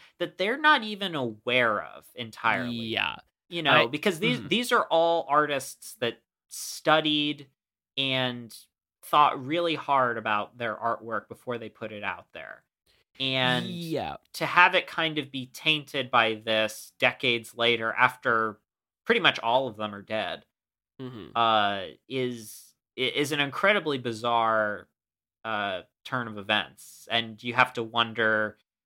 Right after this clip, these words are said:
Speaker 1: about how much influence, how much influence did the, did our government actually have in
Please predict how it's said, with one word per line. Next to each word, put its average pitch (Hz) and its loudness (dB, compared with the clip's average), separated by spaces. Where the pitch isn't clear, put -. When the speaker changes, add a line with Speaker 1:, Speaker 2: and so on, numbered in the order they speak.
Speaker 1:
about 113 6
how 147 4
much 160 -2
influence, 131 -8
how 240 6
much 254 2
influence 190 -2
did 151 0
the, 127 -2
did 131 6
our 120 6
government 127 2
actually 127 4
have 139 4
in 110 -10